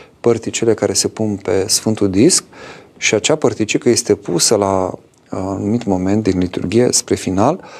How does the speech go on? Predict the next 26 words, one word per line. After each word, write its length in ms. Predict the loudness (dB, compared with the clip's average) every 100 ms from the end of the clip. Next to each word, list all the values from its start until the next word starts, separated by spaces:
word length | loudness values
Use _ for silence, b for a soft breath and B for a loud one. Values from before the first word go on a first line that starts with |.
| B B -8
în 220 | -4 -4
potir, 540 | -2 -2 2 4 4 0
spunând: 420 | -6 0 0 0
„Spală, 320 | -2 0 0
Doamne, 320 | 0 0 -4
păcatele 640 | -6 -6 -4 -2 -2 -2
celor 360 | -4 -4 -2 -2
ce 100 | -2
s-au 180 | -4 -4
pomenit 440 | -6 -6 -6 -4
aici 160 | -6 -4
cu 120 | -4
cinstitul 720 | -2 -4 -2 0 0 2 0
Tău 160 | 0 -2
sânge 560 | -2 -2 -4 -4 -6 -8 _ -2
pentru 280 | -2 0
rugăciunile 560 | -2 -2 -2 -4 -2 -2
Sfinților 540 | -4 -4 -4 0 0
Tăi.” 240 | 2 -2 -2 B B B B -4
Deci 200 | -2 2
nu 60 |
uitați 320 | 2 2 0 0
de 80 |
pomenirea 500 | 0 0 0 0 0
de 120 | 2 2
la 160 | 2